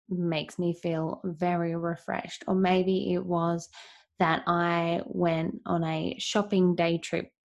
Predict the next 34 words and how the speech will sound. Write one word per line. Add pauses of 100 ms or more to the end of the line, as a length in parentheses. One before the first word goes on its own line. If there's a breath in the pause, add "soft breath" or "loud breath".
with
some
girlfriends,
or
even
went
away
for
the
night (100)
with (120)
a
friend, (420 loud breath)
or (400)
what
else?
Maybe
I (100)
did (480 loud breath)
a (100)
online
workshop
that
cost
twenty
bucks
to
do
or
something. (120)
There
were
definitely
things,